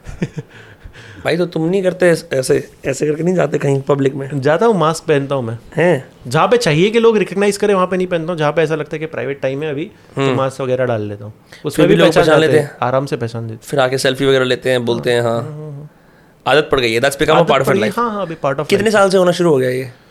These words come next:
Speaker 1: लॉकडाउन के बाद।
Speaker 2: लॉकडाउन के बाद।
Speaker 1: क्योंकि मेरे को लॉकडाउन में पता नहीं था, लॉकडाउन में मेरे हो गए थे एक डेढ़ मिलियन।
Speaker 2: हाँ।
Speaker 1: तब तो कोई मिल नहीं रहा है, कोई पता नहीं है। Suddenly लॉकडाउन खत्म हुआ जब मॉल में निकले तब पता चला, "Shit, ये, ये तो गड़बड़ है, इतने लोग।"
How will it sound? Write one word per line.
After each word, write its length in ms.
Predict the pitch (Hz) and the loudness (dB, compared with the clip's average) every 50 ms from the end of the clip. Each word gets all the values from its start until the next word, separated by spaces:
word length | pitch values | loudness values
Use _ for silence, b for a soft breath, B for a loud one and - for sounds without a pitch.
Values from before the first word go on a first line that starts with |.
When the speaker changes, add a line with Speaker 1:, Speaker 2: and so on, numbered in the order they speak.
| b b b b b 123 | b b b b b -6
Speaker 1:
लॉकडाउन 320 | 120 120 127 143 156 156 | -6 -4 -4 -4 -4 -2
के 100 | 151 151 | -4 -4
बाद। 200 | 139 131 127 127 - - | -2 -2 -4 -4 -2 0
Speaker 2:
लॉकडाउन 280 | 139 135 131 127 123 | 0 2 2 2 0
के 60 | 120 117 | 0 -2
बाद। 180 | 123 127 - - - - - | -6 -8 -12 -14 -20 -12 -8
Speaker 1:
क्योंकि 200 | 143 151 170 180 | -6 -4 -4 -2
मेरे 180 | 156 147 139 | -2 -2 -2
को 100 | 127 - | 0 0
लॉकडाउन 320 | 170 165 151 143 151 165 175 | 2 2 2 2 0 -2 0
में 100 | 180 170 | 0 -2
पता 220 | 165 - - 143 | -2 0 0 0
नहीं 120 | 143 139 127 | -2 -2 -6
था, 200 | - 104 113 - | -8 -10 -10 -4
लॉकडाउन 360 | 120 120 120 127 131 135 147 147 | 0 0 0 0 0 -2 -2 -2
में 80 | 156 | -2
मेरे 180 | 156 156 156 156 | -2 -2 -2 -2
हो 80 | 143 | -2
गए 100 | 143 147 | -2 -2
थे 140 | 151 180 160 | -2 -2 -4
एक 140 | 135 123 120 | -4 -4 -4
डेढ़ 160 | 131 135 127 | -4 -2 -2
मिलियन। 300 | 123 120 107 107 107 107 - - _ | -2 -4 -6 -6 -8 -10 -12 -18 _
Speaker 2:
हाँ। 240 | - - 120 113 117 | -8 -6 -4 -4 -2
Speaker 1:
तब 140 | 113 117 - - | -4 -4 -2 -2
तो 60 | 156 | -2
कोई 160 | 147 151 151 | -2 0 -2
मिल 220 | 147 147 147 147 147 | 0 0 -2 -2 -2
नहीं 120 | 147 147 | -2 0
रहा 80 | 139 139 | 0 0
है, 60 | 135 | 0
कोई 100 | 139 139 | 0 -2
पता 260 | 139 131 120 123 127 | -2 -4 -4 -4 -6
नहीं 120 | 131 131 | -6 -6
है। 60 | 127 - | -6 -6
Suddenly 340 | 131 123 131 143 147 151 | -4 -4 -2 -2 -2 -2
लॉकडाउन 340 | 151 139 123 120 135 139 143 | 0 0 0 0 -2 -4 -4
खत्म 220 | 135 - 123 - 139 | -4 -6 -6 -4 -4
हुआ 140 | 143 143 | -4 -2
जब 140 | 139 143 139 | -2 -2 -2
मॉल 240 | 135 131 127 131 135 | 0 0 0 0 0
में 100 | 143 147 | -2 -2
निकले 240 | 143 131 131 139 143 | -4 -4 -4 -4 -6
तब 180 | 139 135 127 - | -6 -6 -12 -12
पता 180 | - 127 143 151 | -16 -14 -14 -14
चला, 100 | 143 135 | -16 -16
"Shit, 680 | - - - _ _ _ - - - _ - 123 113 - - - | -18 -20 -20 _ _ _ -20 -20 -20 _ -12 -12 -12 -10 -6 -6
ये, 60 | 170 | -4
ये 180 | 143 143 139 131 | -2 0 -2 0
तो 120 | - 170 | -2 -2
गड़बड़ 320 | 147 135 143 147 165 185 | -2 -2 0 2 2 0
है, 100 | 190 - - B B B B B B B B B B B B _ - | 0 -4 -6 B B B B B B B B B B B B _ -16
इतने 240 | 127 117 139 151 190 | -12 -8 -4 -2 0
लोग।" 260 | 220 233 240 214 180 | 0 0 0 -2 -4